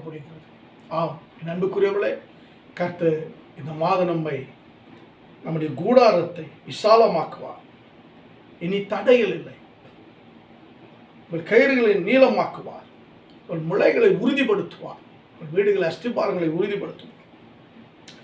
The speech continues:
நீங்கள் வலதுபுறமும் இடதுபுறமும் இடங்கொண்டு பெருகத்தக்கதாய் கர்த்தர் கிருபை செய்வார். தேசத்தை சுதந்திரித்துக் கொண்டு பாழாய் கிடந்த பட்டணங்களை கட்டக்கூடிய அபிஷேகத்தை, வல்லமை, கிருபை உங்கள் மேல் கொடுப்பார். கவலைப்படாதிருங்கள்,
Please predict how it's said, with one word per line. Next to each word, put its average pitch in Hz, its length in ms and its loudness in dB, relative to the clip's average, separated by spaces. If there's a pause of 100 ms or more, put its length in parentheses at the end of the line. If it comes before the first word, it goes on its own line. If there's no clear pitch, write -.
(360)
நீங்கள் 160 240 2
வலதுபுறமும் 202 720 2
இடதுபுறமும் 202 420 2
இடங்கொண்டு 190 400 0
பெருகத்தக்கதாய் 160 840 -6 (1120)
கர்த்தர் 160 320 -6
கிருபை 196 300 0
செய்வார். 151 500 -8 (1000)
தேசத்தை 185 560 -2 (100)
சுதந்திரித்துக் 190 500 -4
கொண்டு 185 200 -4
பாழாய் 190 440 0
கிடந்த 180 220 -4
பட்டணங்களை 185 580 -4
கட்டக்கூடிய 190 600 -4
அபிஷேகத்தை, 180 640 -2
வல்லமை, 190 460 -2
கிருபை 208 400 0
உங்கள் 175 300 -2
மேல் 165 120 -4
கொடுப்பார். - 360 -12 (1000)
கவலைப்படாதிருங்கள், 165 840 -4